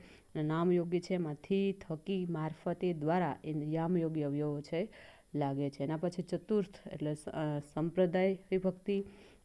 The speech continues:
એનો અનુગ ને લાગે છે અને નામયોગી છે ને, માટે, કાજે અને વાસ્તે. એના પછી પંચમી છે અપાદાન, તો એને લા-, છે ને અનુગ લાગે છે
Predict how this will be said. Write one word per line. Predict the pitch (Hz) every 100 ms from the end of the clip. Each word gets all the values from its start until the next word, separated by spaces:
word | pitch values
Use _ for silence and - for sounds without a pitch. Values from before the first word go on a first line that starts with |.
| -
એનો | 175 165
અનુગ | 175 170 151
ને | 151 165
લાગે | 180 175 175 180
છે | - 185
અને | - 139 135
નામયોગી | 139 165 175 165 160
છે | 151 165
ને, | 156 160 165
માટે, | 165 143 139 151
કાજે | 156 151 131 127
અને | 135 135 196 269 -
વાસ્તે. | 156 185 180 - 156 - - - - -
એના | 175
પછી | 180 180 196
પંચમી | - 170 180 185 202 190
છે | - 185 -
અપાદાન, | 170 - 185 165 147 143 135 - - - -
તો |
એને | 151 156 180
લા-, | 180 165 160 160
છે | - 175
ને | 151 151 165
અનુગ | 170 180 175
લાગે | 175 175 180
છે | 180 185